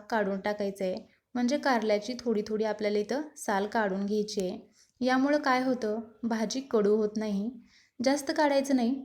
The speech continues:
थोडं थोडं हलक्या हाताने आपल्याला यावरची साल काढून घ्यायची आहे अशा पद्धतीने. तर याच पद्धतीने आपण तिन्ही कारल्यांची साल काढून घेणार आहोत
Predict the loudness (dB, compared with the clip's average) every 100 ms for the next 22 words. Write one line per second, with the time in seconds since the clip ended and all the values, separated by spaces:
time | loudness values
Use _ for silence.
0 | -8 -2 2 2 2 2 2 0 0 0
1 | 0 0 -2 -2 -2 -2 -2 0 0 0
2 | -2 -4 -8 -8 -10 -8 -2 -2 0 2
3 | 2 0 0 -2 -2 -2 -2 -6 -10 -8
4 | -6 -4 -2 -2 -2 -2 -2 -4 -8 -20
5 | _ _ _ -20 -20 -20 _ -2 2 4
6 | 4 2 0 0 -4 -2 -2 0 -2 -4
7 | -2 2 4 4 4 2 2 -2 -2 -4
8 | -2 -2 0 2 2 0 -2 -2 0 0
9 | 0